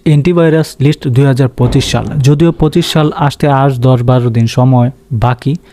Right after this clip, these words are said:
অথবা মাত্র সাত দিন। তো অ্যান্টিভাইরাসের মধ্যে সবচেয়ে গুরুত্বপূর্ণ অ্যান্টিভাইরাস হচ্ছে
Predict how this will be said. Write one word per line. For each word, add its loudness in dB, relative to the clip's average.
অথবা 0
মাত্র 0
সাত 0
দিন। -2
তো -2
অ্যান্টিভাইরাসের 2
মধ্যে 0
সবচেয়ে -4
গুরুত্বপূর্ণ 0
অ্যান্টিভাইরাস 2
হচ্ছে 0